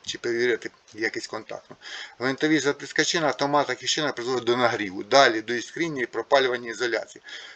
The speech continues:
Перегрів можливий при надмірному навантаженні на автомат маленького номіналу, або якщо під один гвинт заводять два проводи відразу. Поганий тоді контакт.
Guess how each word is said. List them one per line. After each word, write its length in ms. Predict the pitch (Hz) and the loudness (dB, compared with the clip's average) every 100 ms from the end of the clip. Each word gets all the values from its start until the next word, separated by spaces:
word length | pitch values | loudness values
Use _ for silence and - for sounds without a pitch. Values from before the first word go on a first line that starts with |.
| _ | _
Перегрів 420 | 139 143 160 190 | 4 6 6 2
можливий 460 | 165 139 156 151 131 | 0 0 0 2 0
при 160 | 131 | -2
надмірному 520 | 131 117 135 156 143 135 | -8 -8 -8 -6 -6 -4
навантаженні 540 | 123 120 - 127 127 | -4 0 0 0 0
на 60 | 120 | -6
автомат 420 | - 123 113 107 | -6 -6 -4 -4
маленького 420 | 107 120 120 120 120 | -6 -8 -8 -10 -10
номіналу, 480 | 123 123 107 104 113 | -10 -8 -6 -6 -6
або 160 | 123 | -6
якщо 280 | 123 - 127 | -4 -4 -6
під 180 | - 107 | -8 -14
один 260 | 110 170 185 | -6 -4 -2
гвинт 300 | 135 104 - _ - - - - | -4 -8 -12 _ -14 -14 -14 -4
заводять 400 | 120 135 135 120 | 0 2 2 2
два 180 | 113 135 | 4 4
проводи 460 | 131 127 123 113 117 | 4 2 2 2 0
відразу. 720 | 120 120 117 107 - - - _ _ _ _ | 0 2 4 4 0 -12 -20 _ _ _ _
Поганий 320 | - 113 110 107 | -6 -4 -6 -10
тоді 200 | 110 107 | -14 -14
контакт. 380 | - 104 - | -14 -14 -16